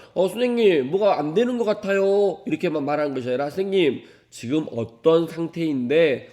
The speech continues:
어떤 부분이 안 되는 것 같아요?" 라고 여러분들 스스로가 원인을 파악하고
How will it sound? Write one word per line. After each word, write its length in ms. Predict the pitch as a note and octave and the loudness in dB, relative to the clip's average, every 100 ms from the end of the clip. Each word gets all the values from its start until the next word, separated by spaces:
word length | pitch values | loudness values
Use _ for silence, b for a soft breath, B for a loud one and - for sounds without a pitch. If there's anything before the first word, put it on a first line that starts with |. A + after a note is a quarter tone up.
| - | -14
어떤 380 | G#2+ - D#3+ | -8 2 2
부분이 240 | D3+ D3+ D3+ | 2 -2 -2
안 140 | C3+ | 0
되는 200 | C#3+ D3 | -2 -2
것 80 | C#3+ | -4
같아요?" 480 | C#3+ C#3+ D3 D3 D3 | -6 -4 -2 0 -2
라고 540 | C3 A#2 C3 E3+ - B - | -2 -2 0 0 -4 B -6
여러분들 360 | B2+ C3+ C3 | -4 -2 -4
스스로가 680 | A#2 A3+ A#3 G3+ C3+ C#3 - b b b | -6 -6 -2 -2 -2 -8 -14 b b b
원인을 440 | C3 D3+ D#3 D3 | 0 2 2 0
파악하고 840 | - D3 C#3 B2+ A#2+ E3+ A3+ - | -4 -4 -2 -4 0 0 0 -4